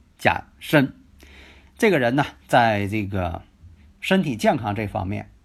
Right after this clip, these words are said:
那判断了肝脏不好，肝脏有毛病，而且睡眠也不好。这个甲木为神经系统嘛，睡眠也不好，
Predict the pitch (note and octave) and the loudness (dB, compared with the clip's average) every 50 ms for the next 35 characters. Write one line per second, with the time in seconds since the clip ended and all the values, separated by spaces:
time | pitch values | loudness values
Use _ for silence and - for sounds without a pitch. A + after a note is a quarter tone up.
0 | _ _ - E3 D#3+ - - F3 E3 D#3 E3 D#3+ D3+ C#3 B2+ - - _ - _ | _ _ -6 -6 -6 -2 -4 -2 0 2 2 2 2 0 -4 -6 -10 _ -20 _
1 | _ _ _ _ _ _ _ _ - D#3+ E3 E3 E3 F#3+ F3+ D#3+ C3 C3+ A2+ G#2+ | _ _ _ _ _ _ _ _ 2 2 4 4 0 0 0 0 0 -2 -2 -2
2 | - - - _ - _ _ _ _ _ _ _ D3 D3 D3 D3+ D3+ E3 D3+ C3 | -4 -6 -8 _ -20 _ _ _ _ _ _ _ 2 2 4 4 2 2 2 2
3 | A2 G2 G2 F#2+ F#2 G#2+ A2 A#2+ B2+ - _ - - - A#2 B2 A#2 D3 D3 C#3 | -2 -2 -2 0 -2 -2 -2 -4 -8 -10 _ -16 -4 -2 -2 0 0 0 -2 -2
4 | - - F3 C#3 A2+ G#2+ A#2+ C3 A#2+ G2 G2 A#2 G#2 - G#2+ - - - _ _ | -2 -2 -2 0 0 0 0 0 -2 -2 -2 -4 -4 -4 -6 -8 -8 -14 _ _
5 | _ _ _ _ _ _ _ _ _ _ _ _ _ _ _ _ _ _ _ _ | _ _ _ _ _ _ _ _ _ _ _ _ _ _ _ _ _ _ _ _
6 | _ - C3+ C3+ B2+ A#2+ B2+ A#2+ A#2+ A#2 A#2 G#2+ G2+ - - A#2+ G2 F#2+ A2 C3+ | _ -2 -2 -2 0 0 0 2 2 0 0 -4 -10 -4 -2 0 0 0 0 -2
7 | E3 D3+ A#2 G#2+ A#2 B2+ - - A#2 A#2+ C3+ C3+ B2 A2+ A2 - B2+ G#2+ G#2+ - | -2 -2 -4 -4 -6 -6 -6 -6 -6 -6 -4 -4 -6 -6 -6 -6 -8 -8 -8 -12
8 | - A2 G2 - _ _ _ _ _ _ _ _ _ _ _ _ _ _ - - | -14 -14 -18 -20 _ _ _ _ _ _ _ _ _ _ _ _ _ _ -8 -4
9 | D#3+ C#3+ A#2 G#2+ A2 B2 B2 G#2+ G#2+ A2+ G#2+ E2+ - - - _ | -4 -2 -2 -2 -2 -2 -4 -4 -4 -6 -8 -8 -10 -14 -16 _